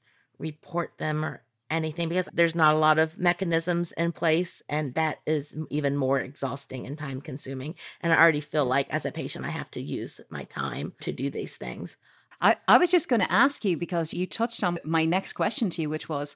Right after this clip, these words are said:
Speaker 2: are there legal mechanisms in place in the U S that will help you fight against discrimination? And for people out there who have obesity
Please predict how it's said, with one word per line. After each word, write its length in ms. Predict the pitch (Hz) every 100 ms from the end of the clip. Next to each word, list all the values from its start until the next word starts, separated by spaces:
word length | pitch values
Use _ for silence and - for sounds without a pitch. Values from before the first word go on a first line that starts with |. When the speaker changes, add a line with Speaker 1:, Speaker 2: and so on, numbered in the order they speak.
| -
Speaker 2:
are 200 | 165 196
there 180 | 247 196
legal 320 | 151 170 170
mechanisms 680 | 165 170 165 151 147 143 143
in 240 | - 190 254
place 400 | 180 147 143 -
in 100 | 151
the 80 |
U 140 | 156 143
S 240 | 151 -
that 120 | 165
will 120 | 107 151
help 260 | 160 -
you 80 | 151
fight 280 | - 147 135
against 320 | 135 139 -
discrimination? 760 | 147 - 147 135 135 - 123 123 -
And 200 | 165 165
for 120 | 175
people 320 | 165 202 175
out 220 | 165 233 -
there 180 | 147
who 160 | 143 156
have 180 | 165 233
obesity 560 | 214 160 - - 120